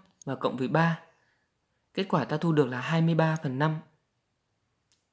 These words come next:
Ví dụ hai, so sánh ba bốn phần bảy và bốn chín phần mười bốn. Ta sẽ đổi về phân số.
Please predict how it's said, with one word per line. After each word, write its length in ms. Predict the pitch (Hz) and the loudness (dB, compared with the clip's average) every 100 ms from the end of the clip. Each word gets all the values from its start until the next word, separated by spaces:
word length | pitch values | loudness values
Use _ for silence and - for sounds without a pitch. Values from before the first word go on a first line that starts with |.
| _ _ _ _ _ _ _ _ _ _ _ _ _ _ - _ _ _ _ _ _ _ | _ _ _ _ _ _ _ _ _ _ _ _ _ _ -20 _ _ _ _ _ _ _
Ví 140 | 143 165 | 2 2
dụ 140 | 196 | 2
hai, 320 | 175 190 185 180 - _ _ | 0 0 -2 -6 -14 _ _
so 200 | - 202 | 2 4
sánh 400 | 196 156 147 196 | 6 4 2 4
ba 200 | 185 180 | 6 6
bốn 200 | 170 135 | 4 0
phần 160 | 180 160 | 2 2
bảy 220 | 156 113 - | 2 0 -6
và 100 | 120 | -4
bốn 220 | 123 123 | -2 -4
chín 220 | - 131 | -4 -4
phần 140 | 139 165 | -2 -2
mười 100 | 131 | -2
bốn. 280 | 113 117 190 _ _ - - - - - | -2 -4 -8 _ _ -20 -20 -20 -20 -4
Ta 100 | 165 | -2
sẽ 140 | - | 0
đổi 220 | 180 160 | 6 6
về 140 | 113 113 | 6 0
phân 180 | 151 156 | 0 0
số. 400 | - 127 135 | 2 0 -2